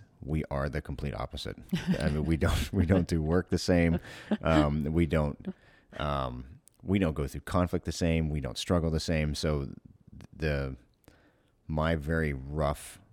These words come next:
Speaker 2: <laughs>
Speaker 1: um, I hate to say in your face, but I'm very direct. Um, if there's an issue, let's just get it fixed and move on. And I think fifteen years in corporate might have given you a,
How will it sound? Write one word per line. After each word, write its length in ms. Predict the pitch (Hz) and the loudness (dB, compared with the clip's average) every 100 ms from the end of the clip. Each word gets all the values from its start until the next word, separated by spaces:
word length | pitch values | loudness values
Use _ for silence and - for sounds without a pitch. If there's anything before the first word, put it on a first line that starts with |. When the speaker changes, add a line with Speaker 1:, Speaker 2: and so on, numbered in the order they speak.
| - _ | -20 _
Speaker 2:
<laughs> 380 | 170 160 165 - | -10 -4 -4 -4
Speaker 1:
um, 480 | 73 69 - 65 65 69 _ _ _ - - _ _ _ | -4 -4 -4 -8 -12 -16 _ _ _ -20 -20 _ _ _
I 60 | 78 | -4
hate 140 | 82 | -4
to 60 | - | -2
say 160 | 73 | -2
in 80 | 71 | -2
your 100 | 67 | -4
face, 400 | - 76 69 - | -2 -2 -2 -6
but 220 | - 65 - - | -8 -8 -8 -4
I'm 140 | 80 | -4
very 220 | 73 76 | 0 -2
direct. 540 | 67 69 65 65 - - - - | -2 -4 -6 -6 -12 -18 -20 -10
Um, 340 | - 69 67 65 | -6 -4 -4 -6
if 120 | 67 | -6
there's 200 | 76 71 | -4 -4
an 80 | 71 | -4
issue, 300 | 71 - 71 | -4 -4 -4
let's 200 | 67 - | -4 -6
just 180 | 73 - | -10 -6
get 120 | 71 | -6
it 100 | 64 | -6
fixed 320 | - 69 - | -6 -8 -6
and 80 | 69 | -6
move 140 | 67 67 | -6 -4
on. 320 | 69 67 67 - - - _ - | -4 -4 -8 -14 -20 -20 _ -8
And 360 | 71 71 65 - - | -4 -2 -4 -8 -8
I 160 | 64 | -6
think 340 | 71 69 67 - | -4 -4 -6 -10
fifteen 760 | - - - - 78 - 76 | -20 -20 -10 -2 -2 0 0
years 220 | 71 71 | 0 -2
in 100 | 65 | -4
corporate 440 | - - 101 78 62 | -4 2 2 2 0
might 160 | 71 | 0
have 140 | 69 65 | -2 -2
given 220 | 73 71 | -2 0
you 120 | |
a, 40 | 71 | -2